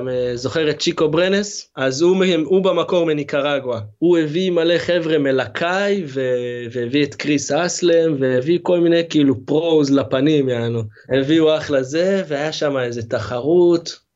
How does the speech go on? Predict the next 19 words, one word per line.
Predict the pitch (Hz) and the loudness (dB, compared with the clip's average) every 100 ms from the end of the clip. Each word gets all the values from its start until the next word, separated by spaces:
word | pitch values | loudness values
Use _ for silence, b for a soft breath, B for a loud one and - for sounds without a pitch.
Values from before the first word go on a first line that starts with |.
| - | -4
ובעצם | 120 120 139 151 160 151 | 0 2 2 2 0 0
התערבבתי | 131 120 135 127 156 160 151 147 | 0 0 -2 0 -2 -2 -4 -6
שם | - 143 | -2 0
עם | 135 123 | 0 -2
כל | 151 | 0
מיני | 156 156 | 0 0
סקייטרים | 151 - - 165 151 151 139 127 | -2 -6 -4 -2 0 0 0 -2
ממרכז | 127 123 113 151 139 | -2 -2 0 0 0
אמריקה, | 131 147 147 139 131 113 113 107 104 - _ _ _ _ - | 0 2 0 0 -2 -2 -2 -4 -8 -16 _ _ _ _ -4
מגואטמלה | 131 127 131 120 143 156 156 | -2 0 -2 -2 0 0 -2
ומאל | 135 127 123 117 | -2 -4 -4 -4
סלבדור, | 113 143 143 131 120 117 101 104 _ _ | -4 -2 0 -2 -2 -4 -6 -10 _ _
שזה | - 120 110 | -6 0 2
מקום, | 113 104 123 143 131 | 2 2 2 2 0
כאילו, | 127 123 117 117 110 | -2 -2 0 0 0
גם | 135 135 110 | 0 0 0
שכוח | - - 139 131 107 | -2 0 0 0 0
אל | 135 127 | 0 0
לגמרי. | 113 120 131 131 113 | 0 0 0 0 0